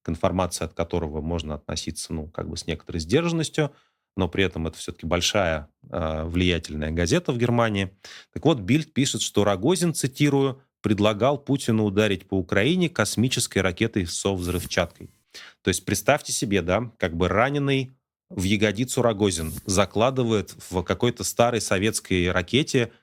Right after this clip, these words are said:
взрывчатку, которая летит не просто по баллистической траектории, да, она летит просто, выходя, видимо, на какую-то околоземную орбиту, а потом камнем падает вниз – и просто это настолько,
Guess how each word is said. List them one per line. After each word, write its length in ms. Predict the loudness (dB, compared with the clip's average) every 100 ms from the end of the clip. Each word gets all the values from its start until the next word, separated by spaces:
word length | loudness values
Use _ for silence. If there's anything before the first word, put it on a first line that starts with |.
| -14
взрывчатку, 880 | -6 0 0 2 2 2 0 -10 -12 _
которая 340 | -2 0 2
летит 420 | 0 0 -2 -2 -4
не 120 | -2
просто 320 | 0 -2 -2
по 100 | -2
баллистической 720 | 0 0 0 -2 -2 -2 -4
траектории, 760 | 0 -2 0 0 2 0 -2 -8 _ 0
да, 220 | 2 2
она 160 | 2 0
летит 340 | 0 -2 -2
просто, 260 | -4 -4 -6
выходя, 440 | -2 0 2 2
видимо, 340 | 0 -2 -2 -2
на 120 | -2
какую-то 400 | -2 -2 0 -2
околоземную 760 | -2 -4 0 2 2 2 0
орбиту, 560 | 0 2 2 2 2 0 _ _ -4
а 100 | 0
потом 400 | 2 4 2 -2 _ _
камнем 480 | 2 2 4 2 0
падает 480 | 2 2 2 0 -2
вниз – 520 | 0 2 2 0 -4 _ _ _ _
и 120 | 2
просто 400 | 4 2 2 2 0
это 140 | 2
настолько, 680 | 0 0 0 2 2 0